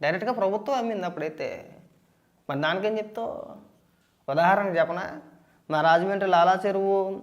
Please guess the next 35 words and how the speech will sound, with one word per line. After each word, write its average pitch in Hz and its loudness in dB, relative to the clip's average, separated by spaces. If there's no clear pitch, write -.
సిగ్నల్స్ 190 0
దగ్గర 180 0
నుంచి 185 -4
మ్యాక్సిమం 175 0
ఒక 196 0
రెండు 180 0
వందల 185 0
మీటర్ల 185 -2
దూరంలో 170 2
ఒక 190 -2
వైన్ 165 0
షాప్ 175 -4
ఉంటది, - -8
ప్రభుత్వ 170 -2
మద్యం 156 -4
దుకాణం. - -10
పక్కనే 156 0
ఒక 180 2
బేకరీ 156 -2
ఉంటది, 135 -10
దాని 160 2
పక్కనే 170 0
లోపలికి 165 2
వెళ్తే 180 -2
ఒక 180 -4
పెద్ద 156 -2
స్కూల్ 196 -8
ఉంటది. 151 -10
ఏమైంది 185 -2
మరి 202 -2
అక్కడ? 208 -2
ఇంకొకటి 170 2
బొమ్మూరు 185 2
సెంటర్ 190 0
దగ్గర, 196 0